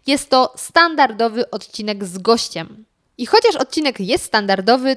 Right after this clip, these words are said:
to gość zdecydowanie nie jest. Chociaż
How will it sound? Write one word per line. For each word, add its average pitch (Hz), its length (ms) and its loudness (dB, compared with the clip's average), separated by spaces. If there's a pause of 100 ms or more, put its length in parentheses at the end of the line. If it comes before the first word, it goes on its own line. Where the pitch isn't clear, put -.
to 214 180 0
gość 233 640 2
zdecydowanie 214 920 -6
nie 240 200 -6
jest. - 340 -12 (340)
Chociaż 254 400 -12